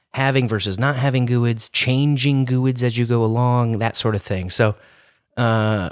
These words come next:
I just spun up totally new ones that are unique because I'm kinda redoing it, and now it's sitting there forever permanently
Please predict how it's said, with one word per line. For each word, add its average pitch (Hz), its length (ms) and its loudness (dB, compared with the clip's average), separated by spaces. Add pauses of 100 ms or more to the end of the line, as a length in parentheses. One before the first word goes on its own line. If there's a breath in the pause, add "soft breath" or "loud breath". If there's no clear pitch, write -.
I 151 140 2
just 170 180 0
spun 127 240 2
up - 120 -4
totally 120 360 2
new 117 160 2
ones 113 360 2
that 117 120 2
are 107 60 4
unique 101 560 -2 (100)
because 101 480 -2
I'm - 80 -14
kinda 120 220 0
redoing 110 500 0
it, 107 240 -2
and 107 140 -2
now 123 220 2
it's 113 120 -2
sitting 117 340 0
there 110 160 0
forever 101 480 0
permanently 98 800 0